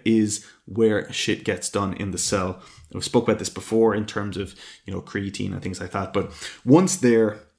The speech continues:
um, these, uh, long-chain fatty acids can be oxidized and used as fuel, of course, um, and,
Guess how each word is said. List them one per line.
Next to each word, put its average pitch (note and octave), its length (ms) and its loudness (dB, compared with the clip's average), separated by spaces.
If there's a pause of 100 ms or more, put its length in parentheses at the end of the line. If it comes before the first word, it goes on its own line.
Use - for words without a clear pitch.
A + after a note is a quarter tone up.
(180)
um, G#2 580 -6
these, A#2+ 480 0
uh, G2+ 260 -2
long-chain A2+ 420 2
fatty G#2 260 0
acids F#2+ 340 -2
can - 140 -8
be F#2 140 -6
oxidized F#2+ 580 -2 (320)
and G2 140 -2
used F#2 180 0
as E2+ 180 -2
fuel, B2 300 8
of A2+ 120 0
course, A2 500 0 (340)
um, G2 360 -4
and, G2 440 -6